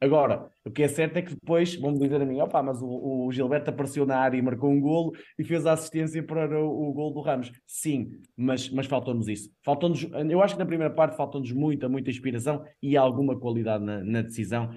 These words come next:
Mas eu, eu acho que o Roger Smith, ap-, após o jogo, eu acho que vai tirar aqui algumas ilações e se calhar em algum, noutro tipo de jogos, imagina, vamos imaginar um Famalicão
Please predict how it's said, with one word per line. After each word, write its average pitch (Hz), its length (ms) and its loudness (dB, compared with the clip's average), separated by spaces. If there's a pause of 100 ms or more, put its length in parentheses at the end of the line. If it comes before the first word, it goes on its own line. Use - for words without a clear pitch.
(160)
Mas 147 300 2
eu, 143 200 2 (120)
eu 131 160 4
acho 135 180 2
que - 80 -8
o 117 40 -4
Roger 120 240 -2
Smith, 123 320 -8
ap-, 110 160 -6 (420)
após 147 420 4
o 143 60 2
jogo, 135 260 0
eu 127 80 4
acho 127 140 2
que - 60 -12
vai 127 80 0
tirar 123 180 -2
aqui 123 160 -4
algumas 120 340 0
ilações 117 480 -4 (320)
e 117 140 2
se 113 140 -6
calhar 117 340 4
em 117 160 0
algum, 120 380 -2 (120)
noutro 131 360 -2
tipo - 160 -6
de - 80 -14
jogos, 127 180 0
imagina, 120 480 -4 (100)
vamos 127 160 -4
imaginar 131 360 0
um 131 80 0
Famalicão 135 840 0